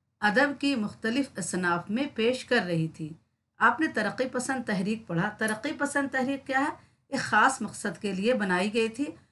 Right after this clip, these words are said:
और तरक्की पसंद तहरीक के ज़रिए ज़िंदगी के मसाइल को अदब के मुख्तलिफ असनाफ में पेश कर रही थी।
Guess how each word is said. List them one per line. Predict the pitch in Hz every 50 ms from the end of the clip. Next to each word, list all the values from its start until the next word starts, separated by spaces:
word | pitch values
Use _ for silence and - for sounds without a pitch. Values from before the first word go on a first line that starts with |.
| _ _ _ -
और | 208 202
तरक्की | - - 220 208 208 214 - - 320 330
पसंद | - 311 294 - 302 294 285
तहरीक | - - 190 196 180 202 226 247 247 -
के | 240 214
ज़रिए | 180 160 185 175 170 170 190 226 247 247 - -
ज़िंदगी | - - 220 220 220 214 202 226 233 220 294 330 330
के | 330 247 220
मसाइल | 190 185 170 - - 190 175 175 170 170
को | 170 - 294 320 - - _ _ _ _ _ _ _ -
अदब | 208 202 180 240 294 302 311 -
के | - 302 262
मुख्तलिफ | 214 202 - - - - 208 208 262 294 285 -
असनाफ | - 185 - - 180 180 180 180 170 - -
में | 220 269 311 294
पेश | - 254 240 226 - -
कर | - 180 170
रही | 160 165 160 160 160
थी। | 160 - 170 165 165